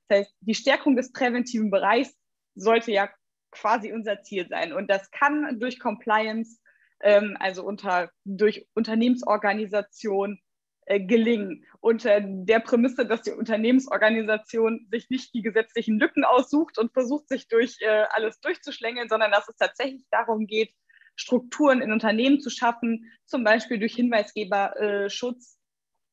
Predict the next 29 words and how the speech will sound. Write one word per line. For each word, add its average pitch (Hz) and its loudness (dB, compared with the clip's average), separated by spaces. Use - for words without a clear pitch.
äh, - -8
oder 233 0
durch 220 0
Aufsichtspflichten, 226 -4
ähm, 202 -2
dass - -2
wir 254 0
zumindest 277 2
der 208 0
Lage 214 2
ein 214 -6
wenig, 214 -6
äh, 196 0
Herr 202 0
werden. 170 -6
Ähm, 208 0
denn 208 -6
was 226 -2
wir 214 2
auch 294 0
auf 311 -2
jeden 285 -6
Fall 220 0
aus - -4
der 208 -2
Kriminologie 220 -2
am 202 0
Ende 196 -2
wissen, 277 0